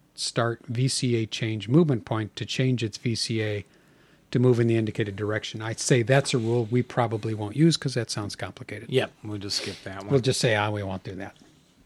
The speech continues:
Speaker 1: An Aerosan may carry riders up to a maximum of seven portage points, regardless of time frame,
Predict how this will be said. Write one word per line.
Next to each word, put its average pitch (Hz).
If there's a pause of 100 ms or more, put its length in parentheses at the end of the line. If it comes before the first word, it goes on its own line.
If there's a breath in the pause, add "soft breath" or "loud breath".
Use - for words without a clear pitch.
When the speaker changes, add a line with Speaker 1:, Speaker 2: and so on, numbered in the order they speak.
(3250)
Speaker 1:
An 131
Aerosan 143
may 123
carry 110
riders 104
up 127
to 123
a 107
maximum 107
of 113
seven 113
portage 117
points, 202
regardless 160
of 147
time 117
frame, 104